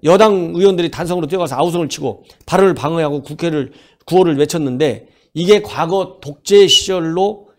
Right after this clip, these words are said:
국회가 회귀한 것 아니냐. 어, 이런 얘기를 했어요. 이런 얘기는 바로 뭐냐? 이런 국민들의 인식이 지금 현재 시-, 시중에 깔려 있거든요. 이런 국민 민심의 흐름을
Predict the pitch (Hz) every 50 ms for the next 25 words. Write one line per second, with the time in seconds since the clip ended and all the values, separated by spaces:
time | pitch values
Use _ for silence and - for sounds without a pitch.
0 | _ _ _ - 165 160 - 170 165 151 143 160 165 160 - _ _ _ - 208
1 | 196 202 185 175 156 156 139 - _ _ - 123 160 170 156 135 113 104 110 123
2 | 123 107 98 - _ _ _ _ _ _ _ - 139 139 139 175 202 240 247 254
3 | 247 233 202 180 165 151 147 147 147 170 160 143 143 151 147 - 135 117 113 127
4 | 143 117 92 - _ _ _ _ _ _ - 170 202 220 214 214 202 190 202 185
5 | 196 202 180 - 143 175 165 135 139 156 165 143 104 - _ _ _ _ _ _
6 | _ - 151 175 185 202 214 233 233 233 233 240 233 226 220 - _ _ _ _
7 | _ - 165 202 202 208 208 196 185 165 165 180 180 160 151 180 214 208 156 -
8 | 170 160 175 220 240 220 - - 175 175 147 165 196 180 165 156 - - - -
9 | _ _ _ _ _ - - 240 202 208 180 175 160 165 - 247 269 247 214 170
10 | - 165 127 117 113 131 190 - _ _ _ _ _ _ _ 165 196 226 233 220
11 | - 151 185 208 208 208 202 170 160 180 190 156 170 180 180 190 175 185 202 202
12 | 180 151 156 175 160 110 -